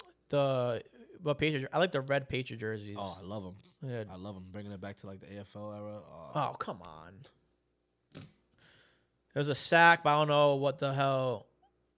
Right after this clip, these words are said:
Speaker 1: uh, Phillips is saying. They grabbed his face mask. I don't know how I feel. That's, like, the bias in me. We, we chose Phillips over Quiddy. But, uh, but when I did, Pat was like, my boy Pat, who lives in, uh, Miami, and I played Utah State.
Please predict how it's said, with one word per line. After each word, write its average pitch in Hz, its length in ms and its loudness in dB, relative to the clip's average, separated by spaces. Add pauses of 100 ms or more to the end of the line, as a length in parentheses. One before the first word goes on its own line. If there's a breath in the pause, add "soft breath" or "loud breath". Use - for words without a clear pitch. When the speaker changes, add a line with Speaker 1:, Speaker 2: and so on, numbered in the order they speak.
(520)
Speaker 1:
uh, 147 140 0
Phillips 151 400 2
is 131 100 -4
saying. 131 380 -2
They 123 100 -4
grabbed 131 180 -2
his 117 120 -8
face 127 380 -4
mask. - 500 -10 (720 soft breath)
I 175 60 4
don't 202 100 10
know 202 40 6
how 202 100 6
I 190 40 6
feel. 190 140 2
That's, 175 220 4 (380)
like, 151 100 0
the 143 80 2
bias 151 400 4
in 175 120 -2
me. 180 180 -2
We, 143 220 -8 (160)
we 139 120 -6
chose 147 260 2
Phillips 147 360 0
over 131 160 -2
Quiddy. 156 360 -2 (840 soft breath)
But, 135 200 4
uh, 120 500 2 (160)
but 160 140 -2
when 156 100 4
I 151 80 4
did, 147 280 2
Pat 151 280 6
was 135 160 -2
like, 131 140 -2
my 135 80 -4
boy 139 140 2
Pat, 135 300 2
who 123 120 -6
lives 127 180 -4
in, 123 100 -4
uh, 113 200 -4
Miami, 123 280 -4
and 123 60 -8
I - 20 -14
played 131 120 -2
Utah 127 240 -2
State. 131 400 -4